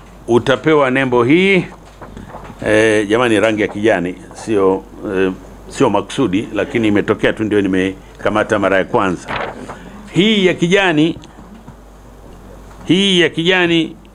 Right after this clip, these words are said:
in-, un-, kwa kilomita mbili, unasema, "Mimi nitatembea kilomita mbili." Kwa hiyo maana yake wewe utatoka Karimjee,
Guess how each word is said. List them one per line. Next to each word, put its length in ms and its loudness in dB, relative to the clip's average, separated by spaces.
in-, 240 -2
un-, 180 -4
kwa 240 -6
kilomita 460 0
mbili, 440 0
unasema, 240 -4
"Mimi 160 -2
nitatembea 760 -2
kilomita 440 -2
mbili." 280 -2
Kwa 100 2
hiyo 120 4
maana 280 0
yake 320 -2
wewe 160 2
utatoka 400 -2
Karimjee, 600 0